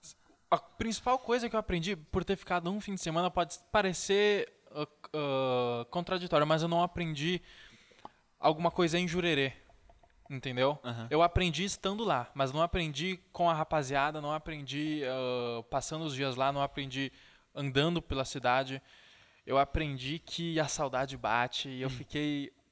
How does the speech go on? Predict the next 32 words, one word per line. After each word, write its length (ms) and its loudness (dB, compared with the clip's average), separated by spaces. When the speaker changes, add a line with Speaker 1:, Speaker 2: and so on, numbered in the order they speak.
Speaker 1:
três 380 2
dias 280 -2
fora 320 4
e 60 -2
eu 80 0
tive 240 -6
saudade 440 4
da 80 0
minha 140 2
Speaker 2:
É? 20 0
Speaker 1:
família. 520 6
Speaker 2:
De 80 2
verdade? 500 2
Speaker 1:
Tive 300 -4
muita 320 -2
saudade 340 4
da 80 -2
minha 140 -2
família. 400 -6
E, 800 -2
cara, 400 4
essa 320 0
foi 160 -2
a 60 2
maior 200 2
lição, 400 -2
que 160 -6
é 220 8
aproveitar 680 -2
enquanto 360 -10
dá, 160 -8
entendeu? 380 -8